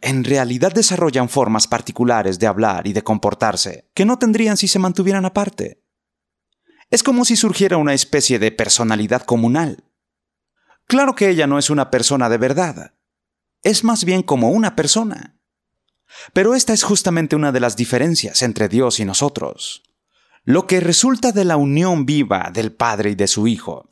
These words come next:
es una persona real, la tercera persona que hay en Dios.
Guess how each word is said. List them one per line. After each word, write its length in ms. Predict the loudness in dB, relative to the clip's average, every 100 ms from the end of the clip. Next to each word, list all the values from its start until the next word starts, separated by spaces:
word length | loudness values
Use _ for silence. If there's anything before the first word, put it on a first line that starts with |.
| -6
es 220 | -2 0
una 200 | 0 -2
persona 440 | 0 0 0 0
real, 520 | -2 -4 -4 -8 -12 _ _ _ _
la 180 | -4 -2
tercera 560 | 0 0 2 2 0
persona 480 | 0 0 0 0 -2
que 140 | -4 -4
hay 180 | -2
en 100 | -2
Dios. 720 | -2 -4 -6 -12 -12 -10 -12